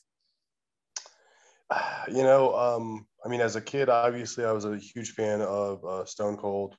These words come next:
Was, you know, uh, I'm, I'm thirty-two, so, like, I grew up in the Attitude Era, and that was, like, definitely, uh, when he was at the peak of his powers. Um,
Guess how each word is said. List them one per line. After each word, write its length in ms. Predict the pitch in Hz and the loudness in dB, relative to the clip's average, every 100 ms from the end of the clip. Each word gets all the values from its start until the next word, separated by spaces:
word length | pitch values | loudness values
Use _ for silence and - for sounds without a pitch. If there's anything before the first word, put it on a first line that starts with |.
| - | -12
Was, 260 | 92 - _ _ _ - - - _ | -12 -14 _ _ _ -20 -20 -20 _
you 80 | 104 | 0
know, 240 | 95 90 | 2 2
uh, 220 | 87 95 80 | 0 -2 0
I'm, 200 | 113 113 - | -2 -2 -2
I'm 140 | 120 | 0
thirty-two, 600 | 135 131 120 - 131 123 | 4 2 0 -4 -2 0
so, 240 | 113 120 104 | -2 -2 0
like, 220 | 104 98 | 0 0
I 80 | 101 | -2
grew 200 | 110 113 | 2 0
up 120 | 113 | 2
in 60 | |
the 100 | 110 | 0
Attitude 300 | 107 107 - | 2 0 -4
Era, 340 | 107 104 107 101 | -4 -2 0 0
and 100 | 101 | 0
that 140 | 101 | 0
was, 180 | 104 98 | -2 -4
like, 260 | 104 98 - - | -4 -4 -6 -4
definitely, 760 | 95 - 202 196 202 190 - _ _ _ _ _ _ _ _ | -4 -4 -4 -2 -2 -4 -6 _ _ _ _ _ _ _ _
uh, 280 | 90 90 92 | -2 -2 -2
when 180 | 92 101 | -4 -4
he 120 | 107 | -2
was 100 | 104 | -2
at 60 | 101 | -4
the 60 | |
peak 300 | 95 - 117 | -6 -10 -8
of 60 | 104 | -6
his 100 | 98 | -2
powers. 520 | 104 101 104 104 95 | 2 4 4 2 0
Um, 580 | 87 107 104 101 92 | 0 2 2 0 -10